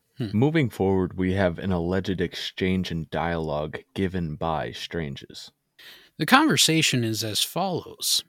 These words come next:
Speaker 1: Eisenhower says, "Please, sir, what is your name and where do you come from?"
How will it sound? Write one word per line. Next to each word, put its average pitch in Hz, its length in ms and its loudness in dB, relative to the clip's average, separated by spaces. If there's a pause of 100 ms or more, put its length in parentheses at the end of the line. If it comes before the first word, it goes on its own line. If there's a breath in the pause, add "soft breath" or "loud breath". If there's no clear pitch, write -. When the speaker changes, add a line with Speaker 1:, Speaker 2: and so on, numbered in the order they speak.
(320)
Speaker 1:
Eisenhower 107 560 -6
says, 107 300 -4
"Please, 247 440 2
sir, 123 540 2
what 117 240 -4
is 156 160 2
your 147 140 2
name 101 420 -4 (200)
and 127 160 0
where 113 180 -2
do 117 80 -4
you 131 160 -2
come 196 280 4
from?" 87 340 -10